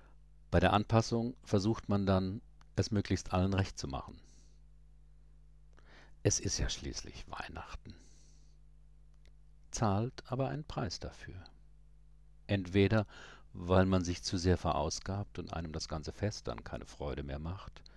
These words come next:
oder indem man unbewusst einen Streithauf beschwört, weil der Partner meist genau spürt, dass man der heimlichen oder offenen Koalition mit den Eltern den Vorrang eingeräumt hat.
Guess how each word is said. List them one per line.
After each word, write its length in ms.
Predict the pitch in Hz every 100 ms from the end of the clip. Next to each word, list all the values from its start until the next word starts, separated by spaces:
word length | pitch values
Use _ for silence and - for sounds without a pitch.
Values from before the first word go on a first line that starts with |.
| - - - - - - -
oder 360 | 104 113 123 107
indem 240 | 101 104
man 100 | 104
unbewusst 500 | 120 127 104 110 -
einen 160 | 107 110
Streithauf 720 | - 139 156 90 80 78 -
beschwört, 680 | - - 87 90 113 - - - - - - - - -
weil 200 | 92 98
der 140 | 92
Partner 480 | - - 82 - 92
meist 360 | 90 90 - -
genau 280 | 87 90 90
spürt, 680 | - - 151 78 - -
dass 160 | 87 -
man 140 | 80
der 160 | 76 76
heimlichen 600 | 76 76 76 90 - 98
oder 200 | 76 52
offenen 400 | 87 - 73 69
Koalition 960 | - 76 71 67 - - 101 85 82 90 - - - - - -
mit 120 | - -
den 120 | 69
Eltern 600 | - 165 - 69 64 92 - -
den 140 | 82 78
Vorrang 540 | - 107 76 57 - - - -
eingeräumt 720 | 82 76 71 69 60 - -
hat. 240 | - -